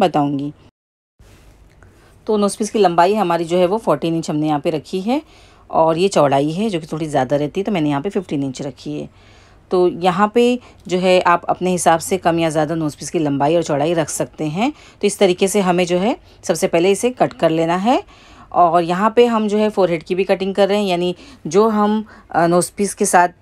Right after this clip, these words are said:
हिजाब कैप बनाने वाले हैं उसकी हम कटिंग कर रहे हैं। तो उसके लिए हम यहाँ पे जो है, अ, चौड़ाई रखेंगे नाइन इंच तक और उसके बाद में हम इसकी लंबाई देख लेते हैं। तो लंबाई यहाँ पे एटीन पॉइंट फ़ाइव इंच है।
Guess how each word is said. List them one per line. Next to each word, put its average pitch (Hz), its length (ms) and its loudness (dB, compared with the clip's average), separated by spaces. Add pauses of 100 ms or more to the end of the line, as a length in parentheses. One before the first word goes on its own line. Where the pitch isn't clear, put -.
(160)
हिजाब 160 380 2
कैप 165 140 0
बनाने 151 360 0
वाले 202 220 2
हैं 269 200 -2
उसकी 185 240 -2
हम 160 100 0
कटिंग 147 300 -6
कर 147 120 -4
रहे 147 80 -4
हैं। - 360 -16 (680)
तो 208 80 4
उसके 233 300 2
लिए 226 260 4
हम 208 240 0
यहाँ 190 240 2
पे 196 140 2
जो 190 120 0
है, 208 240 4 (420)
अ, 160 220 4
चौड़ाई 180 460 4
रखेंगे 196 520 0 (320)
नाइन 170 300 2
इंच 185 180 -2
तक 294 180 2 (1200)
और 170 340 4 (140)
उसके 214 240 0
बाद 175 220 4
में 185 100 -2
हम 185 140 0
इसकी 240 420 -6
लंबाई 165 360 4
देख 180 180 0
लेते 180 240 0
हैं। 208 140 -2
तो 208 80 0
लंबाई 170 300 2
यहाँ 170 320 -2
पे 226 80 2
एटीन 156 320 -2
पॉइंट 196 240 -4
फ़ाइव 147 320 0
इंच 139 240 -6
है। 127 180 -8